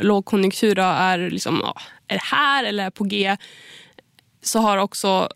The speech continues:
ganska s-, ja, men det är stekheta områden ändå inom tech vuxit fram, och det är just A I-bolagen och klimat- och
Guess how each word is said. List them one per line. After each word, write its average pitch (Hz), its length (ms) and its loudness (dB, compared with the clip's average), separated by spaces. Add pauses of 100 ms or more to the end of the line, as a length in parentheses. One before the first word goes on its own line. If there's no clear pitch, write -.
ganska 214 280 -2
s-, - 280 -4
ja, - 120 -4
men 190 200 -2 (100)
det - 240 -8
är - 60 -20
stekheta - 460 -6
områden 185 400 0
ändå 185 200 0
inom 208 240 2
tech - 200 -6
vuxit - 340 -6
fram, - 260 -4
och 190 80 -2
det 196 120 2
är 190 60 0
just 185 360 -2
A 190 140 0
I-bolagen 185 500 -2
och - 320 -8 (880)
klimat- 190 420 -2
och - 400 -12